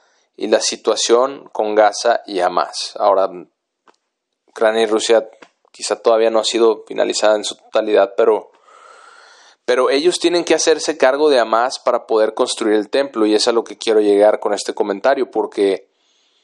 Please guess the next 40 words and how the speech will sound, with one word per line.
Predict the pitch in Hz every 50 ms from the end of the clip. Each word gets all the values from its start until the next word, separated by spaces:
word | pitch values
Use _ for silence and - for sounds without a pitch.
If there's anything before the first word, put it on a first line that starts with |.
| _ _ _ _ _ _ -
de | 113 110 117
eso | 110 110 143
se | 156 147
trata | - - 135 143 139 - - 151
lo | 143 127 113
que | - -
está | 110 - - 110
sucediendo | - - 120 - - 113 104 104 104 101 104 107
allá. | 101 98 98 - - - - _ _ _ _ _ _ _ _ _ _ _ _ _ _ _ _ _ _ _ _ _ _ _ _ _ _ _ _ _ _ _ _ _ _ _ _ _ _ -
Tan | - 117 117 -
solo | - 139 147 151 151
vean | 151 151 160 156 -
a | 135
los | 139 131 120 - -
involucrados. | 127 123 120 110 107 104 - 135 131 - - 131 - - - - _ _ _ _ _ _ _ _ _ _ _ _ _ _ _ _ _ _ _ _ _ _ _ _ _ _ _ _ _
Donald | _ - 120 120 143 156 151
Trump | 151 - 156 156 147 - 156
es | 143 - -
un | 151 147
descendiente | 143 139 - 127 123 123 120 120 117 - 147
de | 143
la | 131 117 107 -
Casa | - 104 104 - 135 127
Real | 120 123 117 120 120
de | 127
Inglaterra, | 127 120 113 101 101 - - 135 - - 123 107 80
lo | - 107 107 -
cual | - 107 107
significa | 107 127 139 139 117 117 123 143 143 143
que | - 123
tiene | - - 113 123 135 131
parte | - - 117 113 117 - - 143
en | 139 139
la | 123
línea | 113 113 113 113 113 123 127 131 131 - - _ _ _ - - _ _ _ _ _ _ _
de | - 107
los | 107 104 101
descendientes | 104 101 - - 101 101 104 101 - - 117 113
de | 107
Sara. | 95 - - 120 123 113 - - - -